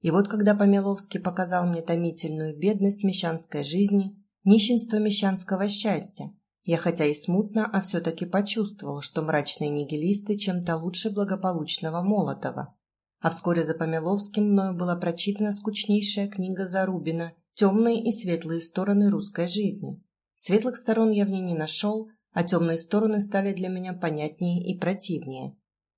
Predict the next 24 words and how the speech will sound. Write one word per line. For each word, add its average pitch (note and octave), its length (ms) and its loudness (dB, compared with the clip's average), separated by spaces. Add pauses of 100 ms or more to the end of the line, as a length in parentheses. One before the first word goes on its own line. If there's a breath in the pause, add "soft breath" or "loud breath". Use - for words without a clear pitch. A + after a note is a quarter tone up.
(260)
Плохих G3 380 2
книг C4 300 -4
я A#3 80 2
прочитал A3 480 -2
бесчисленное F3+ 800 -2
количество, F3+ 800 -4 (340)
но E3+ 140 4
и E3 40 6
они F#3+ 300 6
были D3+ 220 0
полезны C#3+ 540 -4
мне. D3 340 -8 (420)
Плохое G#3 380 6
в - 40 -4
жизни A3+ 300 0
надо G3+ 260 2
знать G3 300 0
так F3+ 180 -4
же F3 100 -6
хорошо E3+ 540 -4
и G3 80 -4
точно, G3 440 -4
как F#3+ 180 -8
хорошее. F#3+ 760 -4